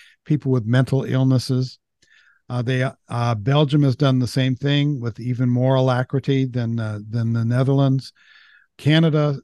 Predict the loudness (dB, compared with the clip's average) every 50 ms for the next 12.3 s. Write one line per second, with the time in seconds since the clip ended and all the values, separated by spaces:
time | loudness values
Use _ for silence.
0 | _ -8 -6 -4 0 0 0 2 2 2 4 4 4 2 2 0 -2 -2 -2 -2
1 | -2 0 0 0 0 0 -2 -2 -2 -4 -4 -2 -2 -2 -2 -2 -4 -6 -8 -6
2 | -8 -8 -8 -6 0 2 4 4 4 4 4 2 2 2 2 2 4 4 4 2
3 | 2 0 -2 -2 -2 -2 -2 -2 0 0 0 0 -2 -4 -6 -8 -10 -10 -10 -8
4 | -4 0 0 2 2 2 2 0 -2 -6 -4 -2 -2 -2 -2 -2 -4 -6 -8 -8
5 | -6 -6 -4 0 2 2 2 2 2 0 0 0 0 -2 -2 -2 -2 -2 -4 -4
6 | -4 -4 -2 -2 -2 -2 -2 -2 -4 -4 -6 -6 _ _ _ _ _ _ _ -20
7 | -20 _ _ _ _ -6 -4 -4 -2 0 0 2 2 2 2 2 0 0 0 -2
8 | -6 _ _ -20 -20 -20 _ _ _ _ _ -6 -2 0 0 0 0 0 -2 -6
9 | -6 -4 -2 0 2 2 2 2 0 0 0 0 -2 -4 -2 -2 -2 -2 -2 -4
10 | -4 -4 -6 -6 -4 -4 -4 -6 -8 -8 -6 -4 -2 0 0 0 2 2 0 0
11 | 0 -2 -4 -4 -4 -6 -4 -2 0 0 2 2 2 4 2 2 2 0 -2 -2
12 | -2 -2 -2 -2 -4